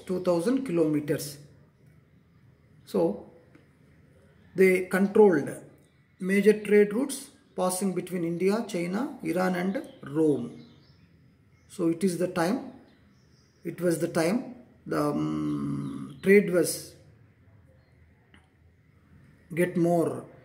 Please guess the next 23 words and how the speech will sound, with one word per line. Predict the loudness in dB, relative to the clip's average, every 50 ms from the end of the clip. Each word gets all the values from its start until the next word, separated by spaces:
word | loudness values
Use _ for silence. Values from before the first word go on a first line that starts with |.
| _ _ _ _ _ -18
um, | -14 -10 -10 -8 -8 -8 -8 -8 -10 -12 -14 -16 -20 -20 -20 _ -10
importance. | -8 -4 0 0 2 4 4 4 2 2 -2 -8 -12 -16 -20 -20 -20 _ _ _ _ _ _ _ _ _ _ _ _ _ _ _ _ _ _ _ _ _ _
So, | -12 -8 -6 -6 -6 -8 -10 -16 -20 -20 -20 _ _ -20 -20 _ -8
the | -6 -6
trade | -2 2 6 6 6 6 4 2 -4 -6 -6 -8 -12 -20 -20 -20 -14 -8
done | -6 -2 -2 0 0
between | -2 -2 -2 -4 -4 -2 -2 -4 -4 -2
the | -2 -2 -2 -2 -4 -6 -8
countries | -8 -6 -4 -2 0 0 0 -2 -6 -12 -14 -18 -20 -20 -20 -20 -20 -20 -20 -20 -20 -20 -20 -20 -20 -20 -20 -20 _ _ -20 -20 -20 -16 -10
and, | -8 -6 -4 -4 -4
uh, | -4 -6 -8 -10 -16 -18 -20 -20 -20 -20 -20 -20 -20 _ -20 -20 -20 -20 -20 -20 -20 -20 -20 -20 -12 -8
the | -4 0
movement | 2 4 6 6 6 6 4 4 2 -2 -10 -14 -8
was | -6 -4 -4 -4
started | -6 -6 -8 -4 -2 -2 -2 -2 -2 -6
between | -8 -6 -6 -6 -4
the | -4 -6 -6 -10 -16 -20 -20 -20 -20 -20 -20 -20 -20 -18 -10
countries. | -8 -6 -6 -6 -6 -8 -8 -8 -10 -12 -14 -16 -18 -20 -20 -20 -20 -20 -20 -20 -20 -14 -10
And | -6 -2 0
the | 2
movement | 4 4 6 6 6 4 4 4
of | 2 2 0 -4 -8 -6
religious | -2 0 0 0 2 4 4 4 4 2 0